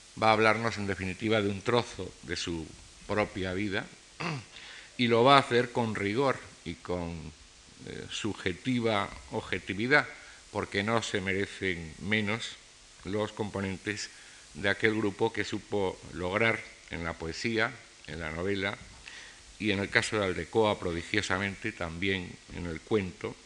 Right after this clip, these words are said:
algunas páginas memorables que no merecen estar tan olvidadas por las nuevas generaciones. <clears throat> El veinticinco aniversario de la muerte prematura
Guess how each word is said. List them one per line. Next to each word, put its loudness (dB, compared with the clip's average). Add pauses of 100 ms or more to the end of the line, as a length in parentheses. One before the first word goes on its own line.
(100)
algunas -2
páginas -4 (300)
memorables -4 (640)
que 2
no 4
merecen 2
estar 0
tan -2
olvidadas 0
por -6
las -4
nuevas -4
generaciones. -6 (160)
<clears throat> -10
El 0
veinticinco -2
aniversario 2 (560)
de 0
la 0
muerte -2
prematura 2